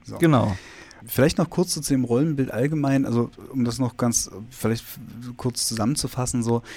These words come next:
Speaker 1: es ist dieser vorgezeichnete Lebensweg, ja? Man, man wächst also in einer protestantischen Familie auf, der Weg ist klar, man heiratet, deswegen auch natürlich erst nach der, man geht unbefleckt in die Ehe, erst nach der
Speaker 2: Mhm.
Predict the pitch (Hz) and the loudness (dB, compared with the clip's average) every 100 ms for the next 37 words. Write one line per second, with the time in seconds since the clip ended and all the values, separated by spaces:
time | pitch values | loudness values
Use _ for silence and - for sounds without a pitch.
0 | - 113 147 156 - 143 143 - 135 135 | -8 -2 2 2 2 2 0 2 4 4
1 | - 110 117 107 101 101 101 101 104 101 | 4 2 0 -2 -2 0 0 -2 -6 -4
2 | 117 170 127 110 110 107 107 117 120 - | 0 0 0 0 -2 -2 0 0 0 -2
3 | 113 117 113 113 110 - 117 110 117 117 | -4 -4 -4 -2 -2 -2 -4 -2 -2 -2
4 | 110 107 107 120 113 107 101 156 - - | -6 -4 -2 0 0 0 0 0 -2 -2
5 | 107 107 117 117 - - - 113 135 123 | 0 0 -2 -4 -2 -8 -4 -2 0 0
6 | 107 107 143 139 139 139 131 107 - 120 | 0 0 0 0 -4 -2 -4 -4 -2 0
7 | 113 98 107 117 107 107 107 104 - 107 | 0 -4 -4 -6 -6 -4 -4 -4 -2 2
8 | 110 120 113 - 101 - 143 139 123 123 | 2 2 -6 -6 -6 -4 0 0 -2 -6
9 | 120 117 113 117 113 104 - 110 110 110 | -4 -4 -2 -2 -4 -4 -4 -2 -2 -2
10 | 110 104 113 104 101 | 0 2 4 4 2